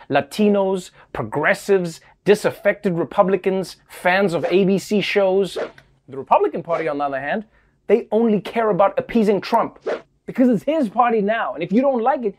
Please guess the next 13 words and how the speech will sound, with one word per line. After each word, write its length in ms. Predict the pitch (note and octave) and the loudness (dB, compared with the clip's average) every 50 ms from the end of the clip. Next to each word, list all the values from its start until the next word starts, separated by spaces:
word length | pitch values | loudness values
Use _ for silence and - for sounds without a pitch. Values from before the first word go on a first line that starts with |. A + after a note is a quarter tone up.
| _ _ | _ _
you 80 | C4 C#4 | -2 0
can 100 | D#4 G#3+ | 0 -2
shut 320 | - - - B3 C#4 - | -4 -2 2 2 2 2
the 60 | - | 0
f*** 60 | - - B5 - - - - | -6 -4 -4 -4 2 2 2
up 260 | D4+ C#4+ - - _ _ - | 2 2 -2 -6 _ _ -4
or 100 | - D#3+ | -2 -2
join 340 | C3+ B2+ F#3+ B3+ B3+ A#3+ F#3 | 0 2 2 2 2 2 0
John 240 | F3+ A#3+ A#3+ A#3 | 0 0 -2 -2
Kasich 380 | - - C4+ C#4 - - A3+ A#3+ | -2 0 0 0 0 0 0 2
in 100 | A#3+ A#3+ | 2 2
that 160 | B3 B3 A3 | 2 0 -2
field. 480 | - - C4+ D4+ D4 A3 - - - | 0 0 2 2 2 0 -2 -6 -12